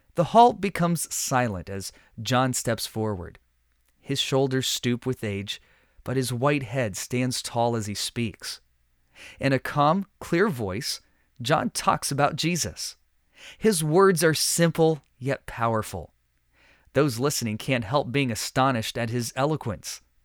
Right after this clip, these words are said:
Suddenly, Domitian bursts from his throne and pronounces the sentence, "To death with him!" The Jewish prosecutors are thrilled. Their plan has worked.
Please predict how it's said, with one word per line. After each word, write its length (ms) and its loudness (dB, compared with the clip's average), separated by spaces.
Suddenly, 720 4
Domitian 640 2
bursts 360 2
from 180 4
his 180 2
throne 320 2
and 100 -2
pronounces 640 2
the 100 -2
sentence, 560 0
"To 120 4
death 360 8
with 180 2
him!" 380 0
The 100 0
Jewish 480 0
prosecutors 680 2
are 120 0
thrilled. 680 -6
Their 140 4
plan 460 0
has 180 -2
worked. 540 0